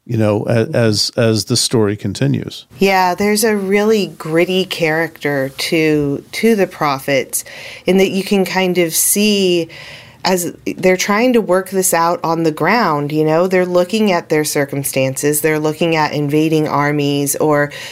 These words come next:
Speaker 2: the crops failing or things like that. And they're wrestling with, "Well, how do I reconcile this with what I know of God?"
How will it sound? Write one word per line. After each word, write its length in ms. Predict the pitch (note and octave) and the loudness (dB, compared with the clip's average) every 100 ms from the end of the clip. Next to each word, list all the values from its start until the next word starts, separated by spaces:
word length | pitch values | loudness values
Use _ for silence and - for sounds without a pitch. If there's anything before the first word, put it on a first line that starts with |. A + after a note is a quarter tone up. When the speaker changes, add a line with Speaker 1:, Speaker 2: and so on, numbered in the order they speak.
| - - | -16 -2
Speaker 2:
the 160 | E3 | -2
crops 560 | E3 - D#3+ D#3 - - | -2 -2 0 0 -2 -4
failing 800 | - D3+ D3 D3 D3 C#3+ C#3+ C#3+ | 0 0 2 0 0 0 0 0
or 180 | D#3+ D#3 | 0 0
things 340 | E3+ E3 D#3 | 0 0 0
like 220 | D#3 D3+ | 0 0
that. 380 | - F3 F3+ - | 0 0 0 -2
And 180 | D#3+ E3 | -2 0
they're 220 | D#3 D#3 | 2 0
wrestling 560 | D#3 F3 F3 F3+ E3+ D#3+ | 0 0 0 0 0 2
with, 260 | D#3 D3+ | 0 2
"Well, 120 | E3+ D#3+ | -2 0
how 220 | G3 A3+ | 0 2
do 60 | |
I 140 | A#3 F#3+ | 2 2
reconcile 720 | E3 D#3 E3 D3+ D#3 D3+ D3+ | -2 -4 -4 -2 0 0 0
this 300 | D3+ D3+ - | 2 0 0
with 180 | D3 D3+ | -2 0
what 180 | D#3 D3+ | 0 0
I 120 | D3+ | 0
know 200 | C#3+ C#3 | 0 0
of 180 | C3+ - | -2 0
God?" 600 | F3 D#3 C#3+ - - | 0 0 -2 -8 -12